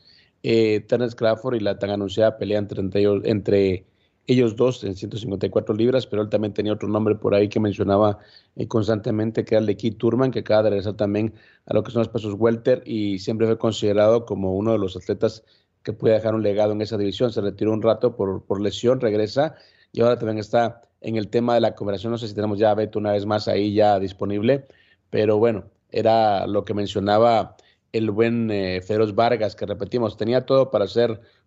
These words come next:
pues, un campeón histórico del boxeo mexicano.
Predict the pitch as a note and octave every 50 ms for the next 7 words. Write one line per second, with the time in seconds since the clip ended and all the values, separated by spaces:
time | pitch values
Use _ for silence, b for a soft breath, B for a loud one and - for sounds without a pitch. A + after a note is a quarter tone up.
0 | b _ A2+ G#2+ - C3 B2+ A#2 C3 A#2+ A2+ B2 B2 A#2+ A#2 - - C3 C3 B2
1 | A#2+ - A#2+ A2+ G#2+ G2+ G2 F#2+ - A#2+ A2+ A#2 A2 - A2 F#2+ - - A2 G#2+
2 | A2 A2+ C3 D#3 -